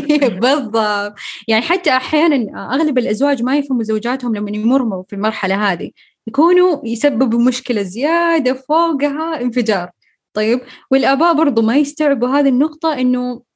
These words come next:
بنتك الآن ب-، يعني لازم تعرف إنه هي صار عندها، انفجرت في حاجة، أعرف إنه أوكي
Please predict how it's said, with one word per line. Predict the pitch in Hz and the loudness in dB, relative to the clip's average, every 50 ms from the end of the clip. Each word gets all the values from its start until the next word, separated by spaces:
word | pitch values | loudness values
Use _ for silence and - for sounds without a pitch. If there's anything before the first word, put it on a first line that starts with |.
| _ - | _ -8
بنتك | 208 240 277 285 269 277 277 | -2 0 2 2 0 -2 -6
الآن | 240 220 - 214 240 254 269 269 262 226 - - _ _ _ _ _ _ _ | -6 -6 -6 -4 -4 -2 -2 -2 -2 -4 -8 -14 _ _ _ _ _ _ _
ب-، | - 202 196 208 - - - - - - | -10 -6 -6 -6 -6 -8 -14 -20 -14 -6
يعني | - 214 240 254 | 0 2 2 4
لازم | 311 359 339 285 320 277 | 4 4 4 4 2 2
تعرف | 294 339 370 349 294 - 285 | 2 0 0 0 0 0 0
إنه | 269 254 269 | 2 2 4
هي | 311 330 294 254 226 | 4 4 2 2 0
صار | 220 - 339 359 - - | 0 0 0 0 2 0
عندها، | 370 339 262 285 277 220 233 226 _ _ _ - - - 147 185 | 0 2 2 0 0 -2 -4 -12 _ _ _ -20 -20 -18 -10 -6
انفجرت | 226 262 247 349 370 285 330 277 277 277 | -4 -2 0 0 2 2 2 0 0 -2
في | - | -4
حاجة، | - - 349 370 392 - 453 - | -2 0 0 0 0 -2 -4 -4
أعرف | 277 285 294 285 277 277 | -2 -2 -2 -2 -2 -2
إنه | 240 233 240 220 - - _ _ _ - | -4 -4 -4 -8 -12 -14 _ _ _ -6
أوكي | 233 220 - 208 - - | -6 -6 -6 -8 -12 -12